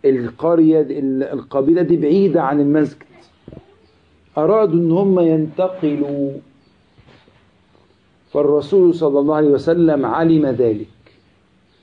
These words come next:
فسألهم فقالوا، ف-، فقالوا كذلك، يعني هم يريدون الانتقال.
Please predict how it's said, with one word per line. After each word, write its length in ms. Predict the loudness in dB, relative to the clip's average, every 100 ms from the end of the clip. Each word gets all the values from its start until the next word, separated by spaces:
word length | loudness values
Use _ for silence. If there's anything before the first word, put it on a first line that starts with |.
| _ _ _ _ _
فسألهم 680 | -4 0 2 2 2 2 0
فقالوا، 680 | 0 -4 -2 0 2 2 0 -4 -20 -16 -14 -16 -20 -20
ف-، 220 | -10 -4
فقالوا 840 | -2 -2 -2 -4 -2 -2 2 0 0
كذلك، 600 | -2 0 0 0 0 -4
يعني 260 | -6 -4 -2
هم 240 | 0 2
يريدون 600 | 2 4 4 2 2 2
الانتقال. 760 | 0 0 -2 0 -2 -2 -2 -2